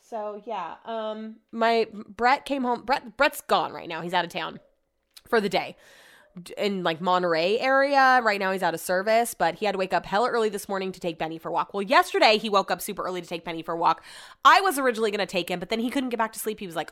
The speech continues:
"I'll just take him." And then today he set his alarm super early again to take him when I really could just get up and take him. But then he wakes up and he's like,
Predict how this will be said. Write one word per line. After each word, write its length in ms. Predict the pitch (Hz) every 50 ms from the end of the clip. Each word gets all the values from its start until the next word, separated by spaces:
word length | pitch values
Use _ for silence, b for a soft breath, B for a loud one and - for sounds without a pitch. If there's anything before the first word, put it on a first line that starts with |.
| - -
"I'll 160 | 196 185 180
just 220 | 160 165 - -
take 180 | - 151 160 -
him." 140 | 160 160 -
And 100 | - 202
then 120 | 208 214
today 180 | 208 - 240 254
he 80 | 254 262
set 180 | - 262 240
his 120 | 254 247 233
alarm 280 | 240 233 233 233 240
super 260 | - - 254 220 -
early 220 | - 226 233 226 220
again 240 | 202 - 226 247 262
to 60 | 233
take 240 | - 196 185 175 190
him 160 | 180 185 185 B B B B B B B B
when 220 | - 226 277 294 285
I 200 | 226 302 415 523 466
really 220 | 311 359 359 294
could 220 | 220 - 294 277 190
just 240 | 208 190 - -
get 120 | 214 202 190
up 120 | 190 185
and 100 | 180 160
take 220 | - 190 185 180 -
him. 160 | 156 - 160
But 120 | 190 180
then 120 | - 247 240
he 160 | 240 269 269
wakes 240 | 254 247 240 - 262
up 160 | 240 240 247
and 60 | 214
he's 100 | 202 175
like, 160 | 165 151 -